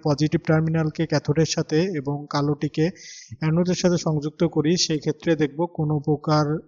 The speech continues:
আহ, কারেন্ট ফ্লো করছে না, যার ফলে জিরো এল, আহ, শো করছে। এবং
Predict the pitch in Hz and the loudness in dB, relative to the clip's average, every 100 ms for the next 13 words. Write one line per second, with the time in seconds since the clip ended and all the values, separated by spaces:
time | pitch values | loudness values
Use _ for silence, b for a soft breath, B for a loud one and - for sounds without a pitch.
0 | - 147 139 135 139 156 147 151 - 165 | -6 -2 -2 -4 -6 -4 -2 -2 0 0
1 | 160 175 156 - 185 202 165 139 151 151 | 2 0 -2 0 0 2 2 2 2 4
2 | 151 135 131 147 147 147 143 143 B B | 4 2 0 4 4 4 2 -2 B B
3 | B B _ 147 143 139 143 151 - - | B B _ -2 0 0 -2 -6 -10 -6
4 | - 170 165 143 - - 120 127 _ _ | 2 4 4 0 -4 -8 -10 -16 _ _
5 | _ _ _ _ _ _ _ _ _ _ | _ _ _ _ _ _ _ _ _ _
6 | - 170 | -4 -2